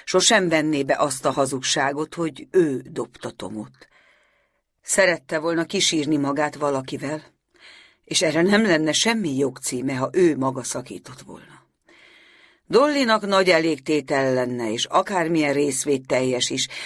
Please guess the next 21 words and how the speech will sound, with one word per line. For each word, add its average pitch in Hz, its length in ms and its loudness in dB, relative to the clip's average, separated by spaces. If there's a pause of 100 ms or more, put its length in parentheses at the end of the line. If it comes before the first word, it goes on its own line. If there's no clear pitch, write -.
(100)
nem 285 220 0
lehet 262 220 0
elvárni 196 500 2
az 175 160 -2
emberi 175 360 0
természettől, 156 840 0
hogy 143 200 -4
igazán 170 500 2
búsuljon 151 640 0
azon, 151 440 0 (400)
hogy 156 240 0
Julia 170 460 4
kénytelen 226 680 2
leszállni 147 540 0
a 135 80 -4
magaslóról. 120 1000 -6 (840)
De - 180 -8
Dolly 151 380 0
mindig 170 580 -2
imádta - 540 -12
őt. - 480 -20